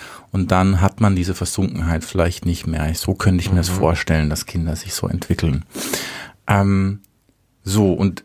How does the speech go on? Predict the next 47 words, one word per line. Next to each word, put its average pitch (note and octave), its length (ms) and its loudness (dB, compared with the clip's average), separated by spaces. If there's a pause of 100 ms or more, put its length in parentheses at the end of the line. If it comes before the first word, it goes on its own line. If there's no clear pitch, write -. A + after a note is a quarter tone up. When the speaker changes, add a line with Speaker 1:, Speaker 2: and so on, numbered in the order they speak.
(100)
Speaker 1:
du A2+ 140 0
hast C3 320 -2 (100)
in A2 120 2
deinem B2 180 4
Text, - 460 -2 (1080)
gab F2+ 240 2
es G#2 300 0
in F#2 320 0
einer F2 240 0
Version, A2+ 280 0
ich - 120 -2
weiß F#2 180 2
nicht, G2+ 140 -6
ob - 80 -6
es - 120 -14
noch F#2+ 120 -4
die - 120 -4
aktuelle - 380 -6
ist, G2+ 140 -4
aber F#2 100 -2
da F2+ 100 0
gab F#2 200 0
es - 60 -2
auf G#2 100 -4
jeden G#2+ 140 4
Fall G#2 120 4
eine F#2 100 2
Zwischenüberschrift, - 960 0 (580)
die, - 240 -4
die - 260 -10
du F#2 40 2
mich F#2+ 380 -2
ein G#2 180 -8
bisschen G#2+ 320 2
irritiert - 600 0
hast, G#2 280 -2 (260)
hat, - 240 0 (440)
die F#2+ 420 6
heißt, G2 220 4
Flow G2+ 300 2
ist - 180 -2
für G2 120 -2
jeden F#2 360 2
anders G#2 460 2
und F#2 160 -2
für - 240 -4
alle, E2+ 320 -2